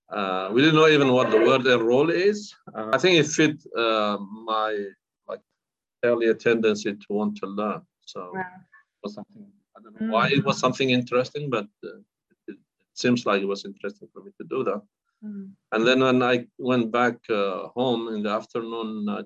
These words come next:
Speaker 1: told my parents I enrolled in the school. They said, "How? How did you do that?" I said, "Well, I just, uh, went with friends, and I encouraged them. We got together, and when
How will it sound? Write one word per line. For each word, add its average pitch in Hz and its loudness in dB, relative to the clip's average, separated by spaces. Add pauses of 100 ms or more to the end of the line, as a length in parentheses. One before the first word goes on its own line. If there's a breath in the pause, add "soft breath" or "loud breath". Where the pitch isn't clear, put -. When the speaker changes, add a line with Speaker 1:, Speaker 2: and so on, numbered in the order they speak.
Speaker 1:
told 113 -4
my 107 0
parents 107 -6
I 107 -4
enrolled 107 -4
in 107 -4
the 104 -6
school. 104 -10 (580)
They 120 -8
said, 117 -4
"How? 170 2 (460)
How 151 2
did 160 -2
you 160 4
do 160 4
that?" 117 0
I 107 -2
said, 107 -6 (100)
"Well, 117 0 (1000)
I 113 4
just, 117 0
uh, 104 0
went 110 -2
with 110 -6
friends, 135 2
and 120 0
I 113 0
encouraged 110 -6
them. 113 -8
We 107 -8
got 104 -4
together, 113 -4
and 107 -6
when 101 -8